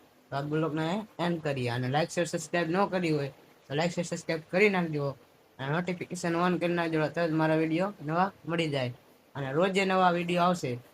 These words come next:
આપણે ડેલી વીડિયો અપલોડ કરવાનો ચેલેન્જનો આ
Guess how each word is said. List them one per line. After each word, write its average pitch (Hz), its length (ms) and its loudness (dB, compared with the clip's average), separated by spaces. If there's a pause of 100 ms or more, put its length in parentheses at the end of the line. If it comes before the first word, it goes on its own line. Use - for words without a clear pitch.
(340)
આપણે 147 480 2
ડેલી 170 300 4
વીડિયો 175 360 2
અપલોડ 170 220 0
કરવાનો 160 560 -2 (260)
ચેલેન્જનો 170 400 2
આ 170 260 4